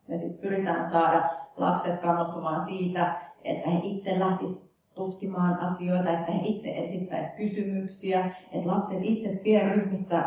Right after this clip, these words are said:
ohjaajan kanssa lähtis pohtimaan sitä, että miten me voitais saada johonkin kiinnostavaan arkiseen ilmiöön jonkinlainen selitys. Ja nämä myönteiset kokemukset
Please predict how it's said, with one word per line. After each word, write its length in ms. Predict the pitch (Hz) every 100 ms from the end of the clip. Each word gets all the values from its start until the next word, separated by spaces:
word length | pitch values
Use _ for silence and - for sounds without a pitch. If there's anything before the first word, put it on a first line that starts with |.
| 180
ohjaajan 460 | 190 185 175 - 165
kanssa 380 | 185 185 - 156
lähtis 240 | 147 - -
pohtimaan 580 | 185 185 180 170 160 151
sitä, 280 | 156 170 147
että 120 | 151
miten 300 | 160 202 208
me 100 | 190
voitais 400 | 170 175 151 -
saada 320 | 175 170 156 160
johonkin 640 | 170 175 - - - - - -
kiinnostavaan 720 | - 170 165 170 170 165 156
arkiseen 420 | 175 151 170 156 160
ilmiöön 460 | 185 180 202 208
jonkinlainen 580 | 302 294 254 226 208 185
selitys. 600 | 170 - - - - - _ _ _ _ _ _ _ _ _ _ _ _ _ _ _ _ _
Ja 100 | 196
nämä 320 | 180 185 190
myönteiset 540 | 226 302 277 214 185 196
kokemukset 840 | 180 160 160 160 - 151 -